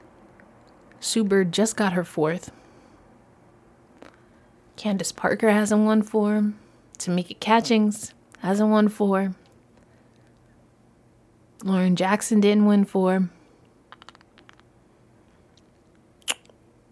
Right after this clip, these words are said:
But when we talk about goats,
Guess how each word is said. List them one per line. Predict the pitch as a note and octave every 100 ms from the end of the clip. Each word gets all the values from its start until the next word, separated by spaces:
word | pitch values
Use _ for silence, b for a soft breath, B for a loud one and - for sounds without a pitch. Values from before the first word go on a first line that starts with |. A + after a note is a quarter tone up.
| _ _ _ _ -
But | F3+ E3
when | E3
we | F3
talk | F3 G#3 G#3
about | F3+ D#3+ D3+
goats, | - E3 F#4 - - -